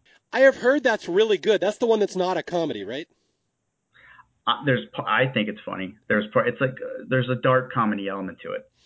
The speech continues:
Speaker 1: Okay, I, I do have to share a little Staff Picks insider trivia here that people are always emailing me, recommending movies and stuff, and Mike Feeney is my number one emailer for movie recommendations.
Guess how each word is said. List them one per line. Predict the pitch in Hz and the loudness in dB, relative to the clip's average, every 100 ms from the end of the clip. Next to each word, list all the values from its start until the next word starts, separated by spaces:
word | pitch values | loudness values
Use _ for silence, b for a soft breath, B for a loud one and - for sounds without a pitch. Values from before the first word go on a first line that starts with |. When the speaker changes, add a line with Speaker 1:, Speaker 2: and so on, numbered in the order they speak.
| b b b b b | b b b b b
Speaker 1:
Okay, | 214 196 | -6 -4
I, | 165 240 240 | 0 2 4
I | 220 | 2
do | 226 | 4
have | 262 - | 4 4
to | 214 | 0
share | - 226 | 4 4
a | 214 | 4
little | 190 185 175 156 B | 2 2 2 0 B
Staff | - - 214 196 190 | -12 -4 0 -2 -2
Picks | - 190 - | -2 -2 0
insider | 180 196 - 190 180 170 165 | 4 4 4 2 2 2 0
trivia | - - 175 156 135 | 0 0 2 2 0
here | 135 131 127 | -4 -4 -4
that | 135 131 B B B | -6 -10 B B B
people | - 254 262 | -6 2 4
are | |
always | 247 220 170 | 6 4 2
emailing | 165 196 196 202 202 202 | -2 2 2 4 2 2
me, | 202 202 _ | 0 -2 _
recommending | 156 - 165 165 143 | -8 0 0 2 2
movies | 147 165 151 | 2 0 -2
and | 165 | -4
stuff, | - 175 185 _ B B B | -2 -4 -6 _ B B B
and | - 180 | -2 0
Mike | 170 202 262 | 2 2 0
Feeney | - 226 226 190 151 - b | 0 0 4 6 4 -2 b
is | 175 | -2
my | 170 180 | 2 2
number | 170 180 190 | 2 0 4
one | 185 170 185 | 4 6 4
emailer | 170 151 180 180 180 185 | 4 4 6 4 4 2
for | - 147 | 2 2
movie | 143 160 | 2 4
recommendations. | 160 170 175 165 170 - 196 202 | 2 2 2 2 2 2 -2 -2